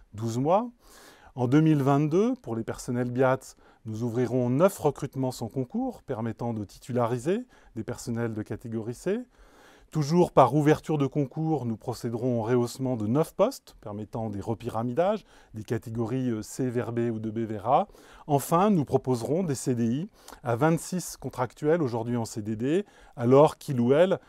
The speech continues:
sont positionnés sur des missions pérennes depuis au moins, euh, quatre ans et demi. Par ailleurs, grâce à la dotation de rééquilibrage de un million d'euros obtenue du ministère en deux mille vingt et un,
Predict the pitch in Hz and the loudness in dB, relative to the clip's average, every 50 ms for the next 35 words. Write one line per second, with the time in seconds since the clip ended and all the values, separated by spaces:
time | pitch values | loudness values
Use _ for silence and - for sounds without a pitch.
0 | _ _ _ - - - 131 120 - 139 139 127 127 131 127 - - 139 139 147 | _ _ _ -18 -8 -6 -6 -4 -2 -2 -2 -2 -4 -8 -8 -6 -4 -2 -2 0
1 | 156 156 147 - - 123 110 113 110 110 113 113 - - 135 123 117 - 120 104 | -2 -2 -4 -6 -8 -8 -6 -4 -4 -4 -6 -8 -8 -6 -6 -6 -6 -6 -8 -6
2 | 98 117 139 165 175 - _ - _ _ _ _ 113 120 113 - - - 151 160 | -2 -2 -2 -2 -4 -8 _ -20 _ _ _ _ -6 -6 -6 -6 -8 -8 -2 0
3 | 156 120 113 120 123 135 147 151 139 113 107 101 - - _ _ _ _ - 151 | 0 2 2 2 0 2 2 0 0 -2 -4 -8 -10 -14 _ _ _ _ 2 2
4 | 135 - - - - 151 147 131 113 107 98 85 - _ _ _ _ _ _ - | 2 0 -6 -8 -4 -2 -2 -2 -4 -6 -8 -10 -12 _ _ _ _ _ _ -20
5 | - _ _ _ _ _ _ _ _ _ _ _ _ - 135 120 135 135 127 135 | -20 _ _ _ _ _ _ _ _ _ _ _ _ 2 4 4 4 4 6 6
6 | 147 170 214 214 170 143 117 110 123 127 127 - - - 110 104 107 107 107 117 | 6 6 6 4 4 0 -4 0 2 2 2 0 -6 -8 -6 -6 -6 -6 -6 -4
7 | 110 139 123 117 - - 160 185 202 170 131 98 120 123 117 117 - 123 113 117 | -2 -2 -4 -4 -4 -8 -6 -4 -4 -4 -4 -2 0 0 0 -2 -6 -6 -4 -4
8 | 117 - 127 135 135 131 117 101 101 104 110 113 117 113 110 120 113 107 113 117 | -2 0 0 0 0 0 -2 -6 -6 -4 -2 -2 -2 -2 -2 -2 0 0 0 2
9 | 113 135 170 202 226 214 139 95 _ - 117 107 113 110 107 107 107 110 107 110 | 4 4 4 4 2 0 -4 -6 _ -10 -8 -6 -6 -6 -6 -6 -6 -6 -6 -6
10 | 104 - _ - 127 117 101 104 98 104 104 104 104 101 92 90 - - 120 117 | -8 -8 _ -4 -4 -4 -6 -8 -10 -8 -10 -10 -10 -10 -12 -12 -10 -6 -4 -2
11 | 123 151 185 208 | 0 0 -2 -2